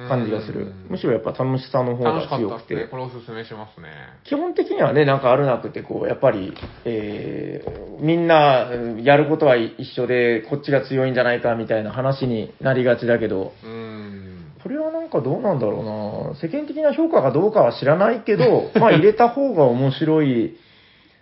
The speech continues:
Speaker 1: でしょうねっていう感じはするね。
Speaker 2: ですね。
Speaker 1: うん。いや、それこそ今度その、何ですか？右側の寺院のね、こう、
Speaker 2: はいはい。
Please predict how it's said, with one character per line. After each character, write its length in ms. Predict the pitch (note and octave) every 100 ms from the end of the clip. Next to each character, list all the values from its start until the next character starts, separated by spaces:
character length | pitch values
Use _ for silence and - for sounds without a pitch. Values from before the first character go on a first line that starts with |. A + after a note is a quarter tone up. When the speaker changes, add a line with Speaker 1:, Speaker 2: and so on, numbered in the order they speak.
| _
Speaker 1:
で 100 | C#3
し 100 | D3
ょ 140 | D#3+ B2+
う 20 |
ね 200 | E3+ A#3
っ 160 | A#3 -
て 80 |
い 20 | B2+
う 60 |
感 220 | - A#2+
じ 60 | A2+
は 120 | G#2
す 120 | -
る 200 | A2 -
ね。 180 | - A2+
Speaker 2:
で 120 | B2+
す 100 | D3
ね。 380 | G2+ G2+ A2+ F#2+ E2 - _
Speaker 1:
う 80 | C3
ん。 480 | B2+ A#2+ A2+ G#2 A2+
い 40 |
や、 80 | A3
そ 80 | C#4
れ 60 |
こ 100 | C#4
そ 100 | G#3 D3 A#2
今 160 | F#3
度 100 | D3+
そ 140 | A#2+ A#2+
の、 460 | G#2+ F#2 - - -
何 160 | A#2
で 80 | G2+
す 80 | -
か？ 200 | C#3+ D3
右 260 | - C3 C3
側 280 | B2+ A#2+ A#2
の 220 | A#2 A2
寺 120 | -
院 460 | B2 D3 C3+ A2+ F#2+
の 100 | -
ね、 160 | D3+
こ 60 | D3
う、 20 |
Speaker 2:
は 80 | F3+
い 100 | D3
は 120 |
い。 20 | C3+